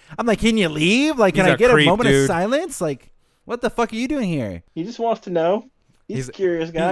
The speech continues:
Speaker 2: he, he's just eavesdropping. It's
Speaker 1: Well,
Speaker 2: all right.
Speaker 1: go outside the room. Like, you don't gotta be there for it. Like, you showed me where it is. Leave now.
Speaker 2: Hey, they're homies, okay? He trained him.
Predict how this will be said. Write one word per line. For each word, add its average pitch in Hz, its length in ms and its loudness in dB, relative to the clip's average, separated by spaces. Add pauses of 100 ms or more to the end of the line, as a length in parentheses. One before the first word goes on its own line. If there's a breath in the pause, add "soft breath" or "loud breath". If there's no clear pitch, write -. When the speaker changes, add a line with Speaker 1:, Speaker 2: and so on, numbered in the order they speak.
(160)
Speaker 2:
he, 175 80 -14
he's 202 80 -12
just 208 180 -16
eavesdropping. 143 560 -4
It's 196 160 -14
Speaker 1:
Well, 180 100 -2
Speaker 2:
all - 80 0
right. 120 120 -4
Speaker 1:
go 254 160 2
outside 220 460 0
the 165 100 4
room. 240 460 4
Like, 180 180 0
you 214 60 -2
don't 277 100 0
gotta 196 200 -2
be 180 220 -6
there 339 140 -2
for 151 220 -2
it. 139 40 -4
Like, 135 120 -6
you 147 80 -8
showed 220 240 -2
me 285 80 -8
where 175 140 -4
it 151 60 -8
is. 180 220 -6
Leave 226 300 -10
now. 123 360 -8
Speaker 2:
Hey, 110 120 -6
they're 113 120 -2
homies, 123 380 -6
okay? 120 300 -6
He 117 120 -14
trained 117 300 -8
him. 90 140 -10